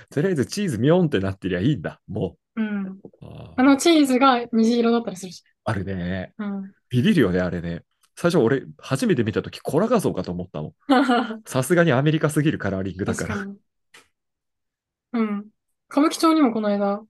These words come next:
Speaker 1: うん。
Speaker 2: 屋台が出てた。あの、焼き芋みたいな感じで十円パンの
Speaker 1: うん。
Speaker 2: 屋台が出てた。
Speaker 1: <laughs> あー、今そんなに暑いんだ。
Speaker 2: 暑いんですよ。
Speaker 1: へー。それはでもスイーツになんの？甘いの？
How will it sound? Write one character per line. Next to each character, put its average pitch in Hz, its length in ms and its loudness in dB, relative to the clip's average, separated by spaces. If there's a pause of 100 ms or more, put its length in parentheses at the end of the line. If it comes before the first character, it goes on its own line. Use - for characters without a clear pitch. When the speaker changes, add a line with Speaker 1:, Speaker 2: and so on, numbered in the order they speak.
(220)
Speaker 1:
う 104 60 -6
ん。 95 40 0
Speaker 2:
屋 294 100 6
台 247 220 2
が 208 120 4
出 202 80 -2
て 226 120 0
た。 - 180 -16
あ 220 120 -2
の、 208 80 -6
焼 226 240 -2
き 277 100 4
芋 285 140 6
み 294 100 4
た 277 80 4
い - 20 0
な 214 80 -2
感 214 160 -4
じ 202 120 -8
で 233 180 0
十 214 140 -6
円 220 260 0
パ 202 100 -6
ン 190 60 -12
の 196 80 -10
Speaker 1:
う - 440 0
ん。 240 60 2
Speaker 2:
屋 226 80 6
台 233 160 4
が 262 80 6
出 254 80 2
て - 60 -12
た。 - 60 -20 (1040)
Speaker 1:
<laughs> 285 360 -8
あ 95 260 0
ー、 101 100 2
今 113 160 0
そ 147 160 0
ん 175 80 0
な 180 80 0
に 175 120 2
暑 156 240 0
い 131 80 0
ん 85 60 -10
だ。 80 200 -12 (320)
Speaker 2:
暑 208 280 -8
い 202 140 -4
ん 185 120 -14
で 175 60 -16
す - 140 -18
よ。 95 80 -10
Speaker 1:
へ 92 1300 -6
ー。 - 20 -20 (380)
そ - 220 -8
れ 185 80 -6
は 247 100 -2
で 254 60 -2
も 117 80 -4
ス 160 300 -2
イ 320 180 2
ー - 80 -6
ツ - 160 -10
に 82 100 -10
な 107 140 -2
ん - 80 -8
の？ - 60 -14 (120)
甘 240 260 -2
い - 60 -4
の？ 151 80 -14